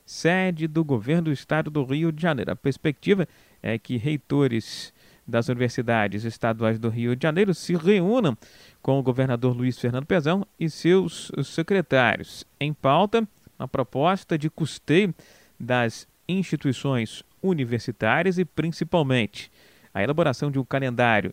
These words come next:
isonômico de pagamento dos servidores das universidades com os da educação. Professores e técnicos administrativos das universidades estaduais estão sem perspectiva de recebimento do salário dos meses de março e abril, além, é claro,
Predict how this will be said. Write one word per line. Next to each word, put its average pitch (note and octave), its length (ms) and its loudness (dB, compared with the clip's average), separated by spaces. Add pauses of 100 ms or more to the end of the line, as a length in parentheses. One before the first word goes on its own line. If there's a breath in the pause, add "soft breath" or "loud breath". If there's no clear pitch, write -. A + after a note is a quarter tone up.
(120)
isonômico C3 880 0
de A2+ 80 -2
pagamento A2+ 580 0 (380 soft breath)
dos D3 160 0
servidores D3 680 2
das C3+ 220 -2
universidades B2 720 0
com A3+ 320 0
os A3+ 140 -8
da G3+ 180 0
educação. F#3+ 720 0 (480 loud breath)
Professores D3+ 640 2
e C3+ 80 2
técnicos C3+ 520 -4
administrativos B2 720 -4
das B2+ 160 0
universidades A#2+ 500 -2
estaduais E3+ 560 0 (380)
estão D3 300 -2
sem F#3+ 260 -2
perspectiva E3+ 760 -2
de C#3 80 -2
recebimento C3 640 -4
do A#2+ 120 -10
salário C#3 640 2 (400 soft breath)
dos C#3 140 -4
meses C3 560 -2
de B2 140 -4
março A#2+ 480 -2
e G3 40 4
abril, F3 320 2 (100)
além, D3 280 0
é C#3 40 0
claro, C#3+ 420 0